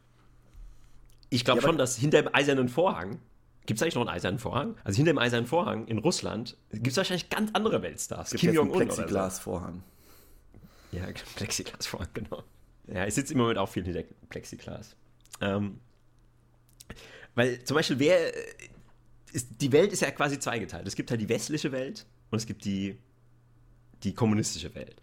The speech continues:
Speaker 1: Und da gibt's ganz andere Weltstars. Wahrscheinlich gibt's
Speaker 2: Meinst
Speaker 1: in,
Speaker 2: du?
Speaker 1: es gibt bestimmt in Indi-, guck mal, in I-, allein Indien und China. Die zusammen sind wahrscheinlich dreimal so viele Menschen wie der Rest der Welt.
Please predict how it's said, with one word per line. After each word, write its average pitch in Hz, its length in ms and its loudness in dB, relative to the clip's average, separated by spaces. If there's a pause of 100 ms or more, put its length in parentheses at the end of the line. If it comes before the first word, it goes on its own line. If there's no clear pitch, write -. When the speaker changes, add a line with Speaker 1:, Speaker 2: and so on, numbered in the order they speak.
(920)
Speaker 1:
Und 120 100 -4
da 117 60 2
gibt's 190 200 -2
ganz 147 160 0
andere 165 280 -2
Weltstars. - 560 -12 (320)
Wahrscheinlich 156 340 0
gibt's 165 160 2
Speaker 2:
Meinst 139 140 2
Speaker 1:
in, 175 60 -2
Speaker 2:
du? 185 160 -4 (100)
Speaker 1:
es 123 120 -2
gibt - 140 0
bestimmt 165 280 0
in 135 120 0
Indi-, 156 280 0
guck 160 80 0
mal, 127 140 -2 (120)
in 127 160 2
I-, 165 260 0
allein 120 360 -2
Indien 165 580 -2 (540)
und 113 180 2
China. - 420 -4 (1160)
Die 190 120 4
zusammen 123 720 0
sind 107 380 -2 (400)
wahrscheinlich - 500 -2 (380)
dreimal 131 320 0
so 123 60 -10
viele 123 220 2
Menschen 104 360 0
wie 104 40 -2
der 98 160 2
Rest - 200 -6
der 78 140 -6
Welt. 82 360 -8